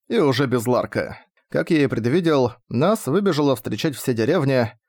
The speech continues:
Песен, плясок и фейерверков, конечно, не было, но «Привет, братец! Уже предвкушаю, что ты нам приготовишь! С возвращением! Что будет на ужин? Еда!» В общем, все дружно требовали, чтобы я их накормил.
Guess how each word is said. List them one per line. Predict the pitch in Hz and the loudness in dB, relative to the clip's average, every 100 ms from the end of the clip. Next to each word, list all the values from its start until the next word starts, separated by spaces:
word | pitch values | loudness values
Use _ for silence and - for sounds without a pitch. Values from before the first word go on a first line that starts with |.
| _ - | _ -6
Песен, | 240 214 156 | -4 -2 -2
плясок | 117 160 - - | 0 -2 -2 -4
и | |
фейерверков, | 113 120 117 196 - 131 | -2 0 0 0 -2 -4
конечно, | 127 123 - 104 | -2 -2 -2 0
не | 151 214 | 0 2
было, | 170 131 | 2 2
но | 123 131 127 113 - _ _ _ _ _ _ | 2 2 2 0 -6 _ _ _ _ _ _
«Привет, | 226 196 262 254 | 0 2 2 2
братец! | 311 220 - - - _ _ | 0 0 -4 -10 -18 _ _
Уже | 202 180 | -4 -2
предвкушаю, | 208 165 - 143 202 233 | -2 -4 -4 -2 0 0
что | - 226 | 0 0
ты | 349 | 2
нам | 262 | 2
приготовишь! | 170 170 160 156 - - - _ _ | 2 0 0 0 0 -6 -12 _ _
С | - | -4
возвращением! | 175 208 - 294 269 131 90 - _ | 0 0 2 2 2 0 -2 -10 _
Что | - 381 | -8 -4
будет | 349 311 | -2 0
на | 285 | 2
ужин? | 247 139 127 101 _ - | 2 2 -2 -4 _ -4
Еда!» | 196 262 226 285 330 269 147 - - _ _ _ - | 0 2 2 4 4 4 0 -2 -10 _ _ _ -8
В | - 117 | -4 -2
общем, | - - 214 156 | -2 -2 -2 -2
все | - 214 185 | -2 -2 0
дружно | 175 147 139 | 0 0 -2
требовали, | - 233 196 170 139 | -2 -2 0 0 0
чтобы | - 120 | -2 0
я | 139 131 | 2 2
их | - | 0
накормил. | 135 113 165 175 117 | -2 0 2 2 0